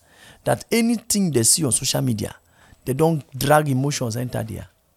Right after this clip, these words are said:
They don't put their emotions enter there. And you don't react to Nigerian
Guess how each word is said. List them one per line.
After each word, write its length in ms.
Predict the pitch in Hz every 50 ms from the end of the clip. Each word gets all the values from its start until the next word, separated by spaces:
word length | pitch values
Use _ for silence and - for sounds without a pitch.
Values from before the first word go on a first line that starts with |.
| _ _ _ _ _ _ _ _ _ - _
They 80 | 135 131
don't 220 | 156 160 156 151
put 180 | - 165 139 120
their 120 | 131 120
emotions 420 | 120 131 139 147 143 - 127 107 113
enter 240 | 127 135 131 135
there. 120 | 131 135 - 156
And 160 | 180 202 196
you 60 | 190
don't 280 | 175 226 277 277 226 180
react 460 | 165 160 165 175 190 180 - - -
to 100 | 151 143
Nigerian 460 | 139 139 135 - 147 165 170 170